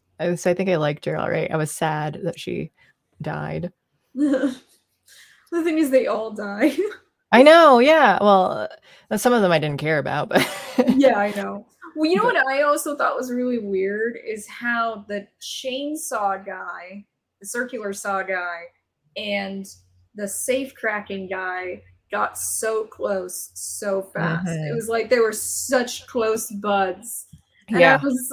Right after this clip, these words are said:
Speaker 2: like, "What the hell? Like, I, you guys barely know each other. Like, it's not even been, like, a day." Like,
Speaker 1: Uh-huh.
Speaker 2: what the
Speaker 1: It's been a few hours, but then he's willing to sacrifice himself to save the other guy, and, like, <sighs> like, wow.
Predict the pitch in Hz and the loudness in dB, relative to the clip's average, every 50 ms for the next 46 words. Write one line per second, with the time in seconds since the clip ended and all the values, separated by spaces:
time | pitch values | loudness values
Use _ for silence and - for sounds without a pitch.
0 | 269 277 269 247 233 240 - - _ _ _ _ _ _ 480 523 571 _ 587 571 | -2 0 2 2 2 0 -2 -10 _ _ _ _ _ _ -18 -18 -2 _ 2 2
1 | 539 453 427 381 392 453 480 508 508 440 302 247 220 220 220 247 262 262 254 - | 2 0 -4 -6 -4 -2 0 0 2 4 4 4 2 2 4 6 6 6 6 4
2 | - 339 381 311 320 453 453 480 523 523 508 - _ 370 339 359 381 392 381 339 | 4 6 4 6 4 2 4 6 6 6 4 2 _ 0 0 2 2 0 0 0
3 | 320 302 311 349 370 359 - - 320 262 233 220 208 202 220 220 - 311 - - | -2 -4 -4 -2 -2 -4 -4 -2 -2 -2 -2 -2 -6 -6 -8 -6 -6 -6 -8 -8
4 | 320 294 381 415 453 427 370 302 247 233 240 - 302 311 320 302 277 240 208 208 | -8 -6 -6 -6 -6 -8 -6 -6 -6 -8 -6 -6 -6 -6 -4 -6 -8 -8 -6 -6
5 | 202 190 196 185 _ _ 208 220 233 262 269 262 233 202 185 175 180 185 180 208 | -6 -6 -6 -12 _ _ -8 -6 -6 -4 -4 -4 -6 -6 -6 -8 0 2 2 4
6 | 226 214 202 190 190 - 392 - 196 214 208 208 208 196 - - 226 247 254 226 | 4 6 6 6 6 4 2 -4 -4 -2 0 0 0 0 -2 -2 0 0 2 2
7 | 190 175 185 185 190 196 196 196 196 196 - _ - - - - 202 - - 196 | 2 2 2 2 2 2 0 0 -2 -4 -6 _ -20 -12 -4 -4 -4 0 2 2
8 | 202 214 208 220 226 196 - 185 180 196 208 190 165 156 - - - 165 160 139 | 4 4 4 2 2 -2 0 2 2 2 4 2 0 -2 -4 -4 -4 -4 -4 -4
9 | - 165 165 - 190 170 180 175 - 190 180 175 - - 180 170 175 175 - 180 | -6 -6 -2 0 0 0 0 0 -2 -4 -4 -4 -2 -2 0 -2 -2 -2 -6 -12
10 | 160 - - 151 151 160 160 156 147 135 139 139 147 160 156 170 175 170 165 170 | -12 -8 -6 -4 -4 -4 -6 -6 -8 -6 -6 -6 -6 -4 -4 -2 -2 0 0 0
11 | 170 170 170 160 156 151 151 156 160 160 160 160 160 - _ _ _ _ _ _ | 0 0 0 -2 -2 -4 -6 -6 -6 -6 -6 -6 -8 -10 _ _ _ _ _ _
12 | _ _ _ _ _ _ _ _ _ - - - - - - - 185 143 - - | _ _ _ _ _ _ _ _ _ -20 -20 -20 -20 -20 -12 -10 -10 -8 -2 0
13 | 202 226 190 160 | 2 4 4 4